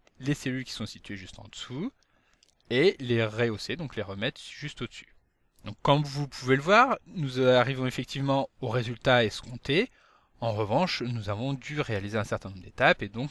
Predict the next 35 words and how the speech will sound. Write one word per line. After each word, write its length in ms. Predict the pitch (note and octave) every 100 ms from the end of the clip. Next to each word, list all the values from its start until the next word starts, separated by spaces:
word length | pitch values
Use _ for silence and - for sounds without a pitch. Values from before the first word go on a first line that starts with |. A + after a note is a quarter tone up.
| -
nous 140 | G2+
avons 160 | G2 A2+
perdu 420 | G2 G2+ B2+ F#3 _
pas 100 | -
mal 140 | D3 C#3
de 120 | A#2+
temps. 160 | - - -
Et 60 | E3+
c'est 140 | D#3
pourquoi 240 | - E3
nous 100 | G3
allons 140 | B2+ D3+
maintenant 320 | C#3+ - G#2
voir 300 | G2+ A#2 E3
les 120 | C3
différentes 440 | A#2 C#3+ D#3 C#3+ C3
optimisations 600 | - A2+ G#2+ G#2+ - C4
que 60 |
nous 140 | D#3 B2+
allons 140 | A#2
pouvoir 240 | - A#2+ A2
mettre 180 | G#2
en 80 | G2+
place 360 | - A2+ G3 - - _ _ _
pour 220 | - D#3 F3
arriver 440 | A#2 G2+ G2+ D#3
à 100 | -
la 100 | A2+
méthode 340 | G#2 - E3 E3
la 160 | B2+ C#3+
plus 180 | D3
efficace. 460 | B2+ - - - -
Donc 160 | A#2+ -
tout 140 | E3
d'abord, 440 | E3 D#3+ G3+ C4+